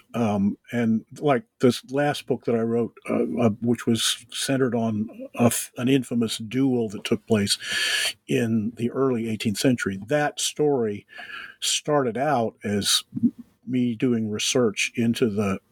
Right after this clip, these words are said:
union between England and Scotland. And I ran across this one figure who was, who was a central, um, person in that, in that story. And it turns out he dies in a duel. And I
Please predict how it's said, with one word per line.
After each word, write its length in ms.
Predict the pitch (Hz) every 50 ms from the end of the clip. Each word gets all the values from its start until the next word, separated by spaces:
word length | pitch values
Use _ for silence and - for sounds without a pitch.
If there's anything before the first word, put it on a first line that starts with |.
| _ _ - - - -
union 440 | 120 113 120 139 139 135 123 107 95
between 280 | 104 101 - 113 104
England 300 | 110 113 113 110 110 104
and 100 | 95 92
Scotland. 580 | - - - 143 135 117 - - - - - - - _ _ _ _ _ _ - - - _ _ - - - _ -
And 360 | 117 107 104 101 98 92 92 - - -
I 100 | 104 104
ran 280 | 107 110 120 127 123
across 360 | 120 - - 120 113 107 - -
this 240 | 110 107 - -
one 240 | - 117 117 117 110
figure 540 | - - - 170 165 123 107 98 107 107 104
who 140 | 101 110 107
was, 400 | 98 98 98 92 - - - - _
who 180 | - - 120 110
was 420 | 104 95 90 98 - - - - - -
a 100 | 110 -
central, 680 | - - - 139 135 127 - - 123 113 101 98 95 - _ _ _ _ _ _ -
um, 440 | 117 110 101 95 92 92 90 90 - - - - - - - _
person 400 | - - 185 180 - - 120 110 -
in 220 | 135 123 113 113
that, 260 | 110 107 101 98 98 - - _ _ _ _ -
in 120 | 120 113
that 200 | 104 95 - -
story. 540 | - - - - 214 208 170 135 113 110 - - - - - - - - - - - - - -
And 180 | - 139 127 117
it 80 | 113
turns 240 | - 151 139 120 -
out 160 | 135 117 110
he 120 | 107 127 113
dies 500 | 95 113 113 117 120 117 117 120 104 110
in 100 | 107 101
a 80 | 98
duel. 500 | 98 - 233 262 208 123 95 - - - _ - - - - - - - - - - _ _ _ - -
And 120 | 117 113 107
I 140 | 104 104